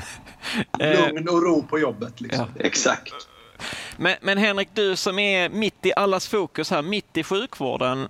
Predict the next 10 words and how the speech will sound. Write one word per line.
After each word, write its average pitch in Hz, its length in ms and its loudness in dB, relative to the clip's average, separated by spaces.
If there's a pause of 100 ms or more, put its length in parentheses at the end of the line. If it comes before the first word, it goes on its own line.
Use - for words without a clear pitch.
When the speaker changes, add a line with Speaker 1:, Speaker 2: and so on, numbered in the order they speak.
Speaker 1:
eh, 143 560 0
upplever 175 540 0
du 202 280 -2
då 160 240 0
att - 160 -4
vi 156 120 0 (200)
tar 139 340 0
situationen 160 640 -4
på - 80 -2
allvar? 135 460 -2